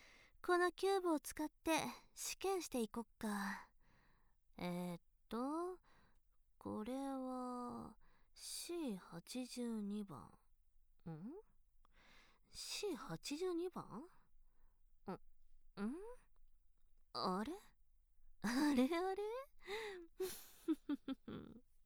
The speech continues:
<laughs>えー、なんだ。これヒーローくんじゃん。あっ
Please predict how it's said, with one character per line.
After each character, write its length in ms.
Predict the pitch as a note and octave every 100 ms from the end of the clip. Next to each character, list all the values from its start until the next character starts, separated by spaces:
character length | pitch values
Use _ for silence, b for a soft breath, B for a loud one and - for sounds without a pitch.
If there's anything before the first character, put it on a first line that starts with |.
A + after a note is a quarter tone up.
| - - A#4 C5+ C5+ B4 G4 D#4+
<laughs> 0 |
え 60 | -
ー、 1000 | A3+ A#3 A#3+ C#4 E4+ G4 - - E4+ D#4+
な 260 | D#4 D#4 F4+
ん 540 | A4 A#4+ B4+ B4+ A#4
だ。 460 | F#4+ D4+ C4 G#3+ - B B D4
こ 140 | - C#4+
れ 100 | G#3+
ヒ 140 | - D#4+
ー 20 |
ロ 60 | C#5 D#5 B4 G#4+
ー 40 |
く 160 | D#4 D4
ん 100 | C4+
じ 80 |
ゃ 60 | B3+
ん。 680 | A#3 G#3 F#3+ F#3 - A#3 B3+ -
あ 60 |
っ 40 | -